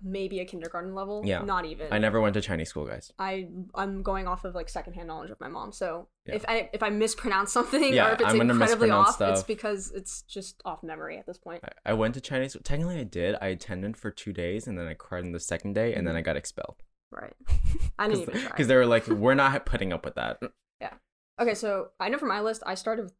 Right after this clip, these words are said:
Speaker 1: basics and then got into, like, phrases, but I think you just went off.
Speaker 2: I started with curse words.
Speaker 1: Okay.
Speaker 2: <laughs> I can do basic, though. How many do you have?
Speaker 1: Basics? Well, I didn't know
Speaker 2: No,
Speaker 1: what
Speaker 2: it's,
Speaker 1: you
Speaker 2: like,
Speaker 1: were gonna
Speaker 2: total, how many do you
Speaker 1: Oh,
Speaker 2: have?
Speaker 1: I have, like, a list.
Speaker 2: Okay, so I can add just random ones then.
Speaker 1: Okay. Well, like,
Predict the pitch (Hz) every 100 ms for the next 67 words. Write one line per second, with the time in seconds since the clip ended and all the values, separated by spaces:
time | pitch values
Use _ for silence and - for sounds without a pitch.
0 | _ 175 185 - 247 - 190 170 180 190
1 | 190 190 175 - 170 180 220 247 - 196
2 | 214 208 196 196 185 180 - - - -
3 | 113 147 - 151 175 151 90 107 104 -
4 | _ - 101 98 - 60 - - 233 190
5 | 185 277 - 784 807 719 - - - _
6 | 170 392 359 190 156 156 113 - - 156
7 | 175 123 110 98 - - _ _ _ -
8 | 240 277 370 381 - - 240 247 285 302
9 | 240 240 220 220 208 - 101 92 85 85
10 | 82 - 220 202 175 196 196 180 - 101
11 | 80 - - 202 78 - 95 113 147 92
12 | 80 73 92 69 69 65 - 80 95 -
13 | 214 - _ _ _ _ _ _ _ _
14 | _ 277 330